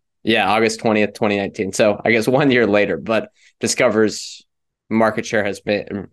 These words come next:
you know, been very, very steady along that time period. Let's move to management ownership. This is a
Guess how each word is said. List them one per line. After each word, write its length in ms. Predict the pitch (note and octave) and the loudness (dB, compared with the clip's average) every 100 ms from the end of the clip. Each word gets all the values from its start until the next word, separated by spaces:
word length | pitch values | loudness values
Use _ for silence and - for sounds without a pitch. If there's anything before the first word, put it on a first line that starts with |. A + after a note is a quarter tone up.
| - | -10
you 100 | G2 | -8
know, 180 | E2 - _ _ | -8 -12 _ _
been 160 | - G#2 | -4 -2
very, 340 | F#2+ G#2+ G2+ | -2 0 0
very 420 | F#2+ G2 F#2 F2+ - _ _ - | 0 -2 -4 -6 -10 _ _ -14
steady 300 | - A2+ G2 | -4 0 0
along 260 | G2 G2 | 2 0
that 140 | F#2+ F2+ | -2 -4
time 200 | A#2 A2+ | -4 -2
period. 360 | C3+ C3 C#3 - _ _ _ _ _ _ | 0 0 -2 -12 _ _ _ _ _ _
Let's 180 | C#3 - | -4 2
move 120 | F#3+ | 4
to 60 | D#3 | 4
management 400 | A2+ G#2+ A#2+ F#2 | 2 0 0 0
ownership. 440 | G#2 G#2 A2+ - | 0 -2 -4 -6
This 160 | G#2+ A#2 | -4 -2
is 140 | G#2 | 2
a 260 | G2+ G2+ | 2 2